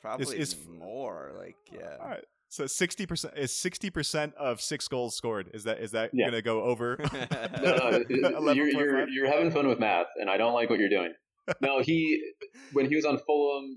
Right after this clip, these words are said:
Speaker 3: two years ago, he scored thirteen, and they were an awful team. So it's like, that's already the over if he duplicates that year, but he's gotten better during that time. So I think, I think eleven point five for the focal point of a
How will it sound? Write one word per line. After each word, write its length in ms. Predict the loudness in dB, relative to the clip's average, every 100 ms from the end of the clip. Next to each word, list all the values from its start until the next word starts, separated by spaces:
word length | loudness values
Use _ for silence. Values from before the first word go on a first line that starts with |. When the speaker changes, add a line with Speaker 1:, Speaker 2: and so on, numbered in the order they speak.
| 0
Speaker 3:
two 80 |
years 300 | 4 6 4
ago, 460 | 4 4 6 6 4 0 _ _ _ _
he 160 | 0 0
scored 300 | 4 4 4 2
thirteen, 680 | 2 2 0 2 4 0 -4 -2
and 120 | 2
they 60 | 4
were 140 | 4
an 60 | 4
awful 360 | 2 4 2
team. 360 | 2 0 -2 -6 _ _ _ _ -2
So 220 | 4 4
it's 100 | 4
like, 180 | 2 4
that's 160 | 2
already 580 | 4 4 6 4 2 0 -4
the 140 | 2 4
over 460 | 4 4 2 2 -2 _ -4
if 100 | -2
he 160 | -2 0
duplicates 460 | 0 2 2 0 2
that 180 | 2 2
year, 240 | 4 4 4
but 160 | 2 2 _ _
he's 420 | -14 -12 -14 -14 _
gotten 240 | -2 0 -2
better 360 | 2 4 4
during 260 | 2 0 0
that 140 | -4 -2
time. 280 | -2 -2 -6
So 180 | 2 4
I 100 | 4
think, 220 | 2 0 0 -2
I 60 | 2
think 160 | 4
eleven 420 | 6 4 4 0 0
point 220 | 0 2
five 300 | 4 6 4 0 _
for 160 | -4 -2
the 80 | 0
focal 260 | 0 2 0
point 260 | 2 0 2
of 140 | 0 2
a 120 | 0